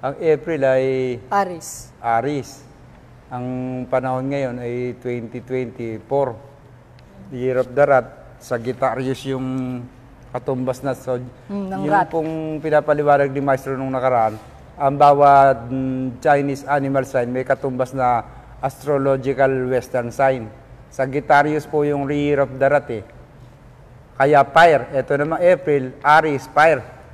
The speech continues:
Speaker 1: Kaya masasabing may swerte ka ngayong taon na to.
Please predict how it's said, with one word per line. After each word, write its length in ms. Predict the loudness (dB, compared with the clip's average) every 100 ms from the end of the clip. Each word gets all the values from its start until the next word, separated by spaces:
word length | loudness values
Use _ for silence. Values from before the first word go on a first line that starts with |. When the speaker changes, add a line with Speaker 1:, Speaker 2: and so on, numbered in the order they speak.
| -8
Speaker 1:
Kaya 360 | -2 4 6 4 -2 -18 -4
masasabing 800 | -4 4 4 6 4 4 0 2
may 200 | 0 0
swerte 440 | 0 0 0 -4
ka 420 | 4 4 4 0 -4
ngayong 300 | -2 -2 -2
taon 220 | -2 2
na 120 | 0
to. 240 | 0 -2